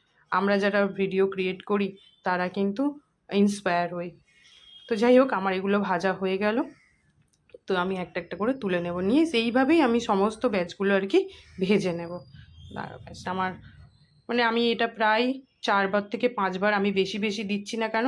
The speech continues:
তাহলে অনেকটা তেল দিতে হবে। আমি একটু অল্প তেলের মধ্যেই করার চেষ্টা করছিলাম, সেই জন্য আমি এই অল্প অল্প করেই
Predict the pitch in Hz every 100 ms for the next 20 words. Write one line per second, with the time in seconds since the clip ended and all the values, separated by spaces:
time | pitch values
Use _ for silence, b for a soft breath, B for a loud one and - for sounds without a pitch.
0 | 269 226 208 208 196 196 214 208 196 180
1 | 180 185 185 254 254 254 - 180 175 180
2 | 202 196 190 185 185 185 269 214 175 175
3 | 180 - 170 175 170 - 175 170 B B
4 | B - 208 190 196 208 190 254 330 262
5 | 220 175 175 190 190 202 214 277